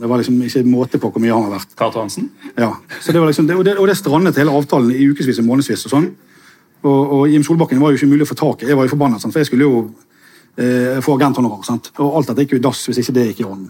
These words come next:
Speaker 2: Mm.
Speaker 1: Og for han, Jim Solbakken, så var det selvfølgelig en, en helt uinteressant overgang. U-, uansett, sant? Han, han tar jo en mye større overgang enn dette her. Dette var jo en,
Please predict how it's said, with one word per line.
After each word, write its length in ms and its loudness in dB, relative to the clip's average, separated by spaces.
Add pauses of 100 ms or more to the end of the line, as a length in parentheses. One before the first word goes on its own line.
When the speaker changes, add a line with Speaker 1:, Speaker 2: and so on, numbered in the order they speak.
Speaker 2:
Mm. 160 -6 (400)
Speaker 1:
Og 100 0
for 140 0
han, 160 2 (320)
Jim 160 2
Solbakken, 340 2
så 80 2
var 140 2
det 80 -2
selvfølgelig 320 0
en, 80 2 (100)
en 140 0
helt 100 -4
uinteressant 480 -2
overgang. 360 -2 (260)
U-, 240 2
uansett, 320 0
sant? 100 -6
Han, 220 2
han 140 2 (840)
tar 160 2
jo 80 4
en 80 4
mye 160 2
større 220 0
overgang 260 0
enn 80 -2
dette 140 -6
her. 100 -10
Dette 160 -2
var 120 2
jo 40 0
en, 120 -4